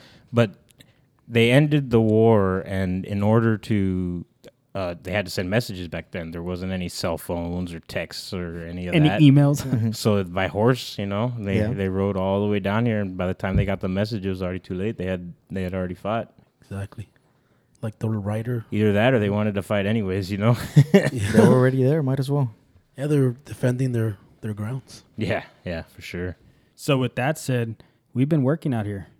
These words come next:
Speaker 2: I mean, D J's been working out here a whole lot.
Speaker 1: Yeah, yeah, pretty, uh, going hard for the past, uh, two and a half weeks, three weeks.
Speaker 2: And so last year was the first year that we'd hunted this place.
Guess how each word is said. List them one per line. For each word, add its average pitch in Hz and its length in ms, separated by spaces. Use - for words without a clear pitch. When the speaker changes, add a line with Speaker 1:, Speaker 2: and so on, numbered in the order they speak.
Speaker 2:
I 120 80
mean, 107 340
D 180 160
J's 131 240
been 113 180
working 113 280
out 107 160
here 110 160
a 101 80
whole 131 400
lot. 107 280
Speaker 1:
Yeah, 107 440
yeah, 101 240
pretty, 104 460
uh, 98 200
going 104 280
hard 117 220
for 113 100
the 95 60
past, 110 380
uh, 104 220
two 110 120
and 113 80
a 110 40
half 110 180
weeks, 117 220
three 110 180
weeks. 113 460
Speaker 2:
And 135 140
so 139 140
last 131 440
year 175 120
was 135 180
the 123 60
first 135 380
year 143 120
that 127 140
we'd 110 160
hunted 131 400
this 135 160
place. - 420